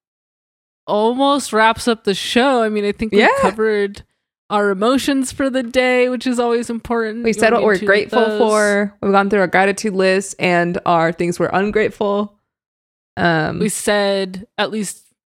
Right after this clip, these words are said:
Speaker 1: a few of the things that we owe money for. So we're reminding ourselves we're still in debt.
Speaker 2: Mm-hmm.
Speaker 1: Um, that's always good to keep top of mind 'cause you don't wanna get comfortable.
Speaker 2: Of course.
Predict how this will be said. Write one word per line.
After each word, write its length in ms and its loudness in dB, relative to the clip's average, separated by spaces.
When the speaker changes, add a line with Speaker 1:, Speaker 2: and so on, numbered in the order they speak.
Speaker 1:
a 160 -2
few 200 -4
of 60 -2
the 80 0
things 340 -4
that 140 -4
we 280 -4
owe 160 -4
money 320 -8
for. 560 -6
So 240 -6
we're 120 -6
reminding 300 -6
ourselves 540 -6
we're 60 -6
still 240 -10
in 100 -10
debt. 300 -4
Speaker 2:
Mm-hmm. 320 -2
Speaker 1:
Um, 500 -8
that's 240 -4
always 360 0
good 120 -4
to 60 -12
keep 220 -8
top 260 -4
of 80 -10
mind 520 -4
'cause 100 -6
you 80 -4
don't 80 -6
wanna 140 -6
get 180 -8
comfortable. 560 -6
Speaker 2:
Of 60 -8
course. 440 -2